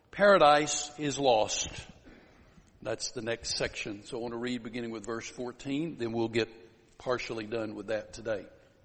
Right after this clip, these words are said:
Verse fourteen. So the Lord God said to the serpent, "Because you have done this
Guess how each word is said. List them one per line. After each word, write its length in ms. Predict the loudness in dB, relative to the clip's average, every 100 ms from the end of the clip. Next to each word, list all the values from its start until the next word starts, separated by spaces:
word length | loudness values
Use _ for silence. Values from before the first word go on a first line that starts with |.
| _ -20 -20 -20 _ _ -14
Verse 200 | -10 -10
fourteen. 540 | -6 -8 -8 -10 -12 -16 _ _ _ _ _ _ _ _ _ _
So 640 | -2 2 6 8 8 4 -6 -16 -20 -20 -20 _ _
the 80 | -4
Lord 280 | 2 4 6
God 300 | 6 6 6
said 360 | 2 2 2 0
to 100 | -2
the 100 | 0
serpent, 720 | 4 4 4 0 -2 -12 -16 -20 -20 _ _ _ _ _ _ _ _ -18
"Because 460 | -6 -2 -2 -2
you 140 | 0 4
have 160 | 4
done 240 | 6 4 4
this 480 | -2 -2 -4 -8